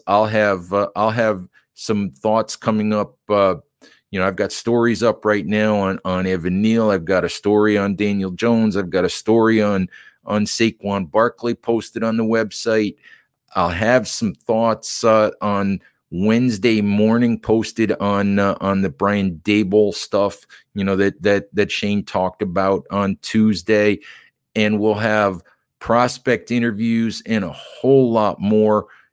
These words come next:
you know, over the next few days. So, so please, you know, stay tuned and, and please, you know, keep checking back to the podcast as well. I'm gonna give you as, as many podcasts as I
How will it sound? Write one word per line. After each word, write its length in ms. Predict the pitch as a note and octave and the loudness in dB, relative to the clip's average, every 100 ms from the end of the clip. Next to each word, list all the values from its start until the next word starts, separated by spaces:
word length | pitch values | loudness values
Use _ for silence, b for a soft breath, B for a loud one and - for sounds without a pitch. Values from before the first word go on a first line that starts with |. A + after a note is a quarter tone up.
| - | -8
you 80 | G2+ | -4
know, 80 | F#2+ | -2
over 240 | G2 G2+ | 0 0
the 100 | F#2+ | 0
next 320 | G#2 G2+ - | 0 0 -2
few 160 | - G#2 | -4 -4
days. 420 | F2 G#2 G2 F#2+ | 2 2 2 -2
So, 360 | - - G2 F#2+ | -4 -2 -2 -2
so 280 | - G2+ F2+ | -4 -4 -4
please, 540 | - A2+ A2+ A2 F2+ | -4 0 0 0 -2
you 60 | G#2 | -2
know, 120 | G2+ | -2
stay 340 | - - G2+ | -6 -2 -2
tuned 560 | G2 - B2 B2 A#2+ G#2 | -2 0 2 4 2 0
and, 240 | F2+ G2 - | -2 -4 -4
and 200 | F#2+ F2 | -4 -2
please, 360 | G#2+ A2 G2+ | 2 2 2
you 60 | A2 | 0
know, 100 | G2+ | 0
keep 240 | - G#2+ | 0 -4
checking 320 | - A2 - G#2+ | -2 -2 0 0
back 240 | G#2 G2+ | 0 -2
to 60 | F2+ | -10
the 100 | E2 | -12
podcast 800 | - - D#3+ D#3 - A2+ G#2 - | -10 -4 -4 -4 -4 -4 -4 -4
as 160 | G#2 G#2+ | -4 0
well. 240 | A2+ C#3 | 2 2
I'm 80 | B2+ | 2
gonna 120 | F2+ | -2
give 260 | F2 G#2 F#2+ | -4 -4 0
you 180 | G2 | 2
as, 200 | F2+ E2+ - B B B - | 2 0 -10 B B B -4
as 300 | G2+ F#2 F2+ | -2 -2 -2
many 340 | G2 A2 A#2 | 0 2 2
podcasts 920 | A2+ - G#2+ A2 F#2+ - G#2 G2 - | -2 -4 -2 -2 -4 -4 -2 -2 -4
as 140 | G#2 | -6
I 60 | E2 | -4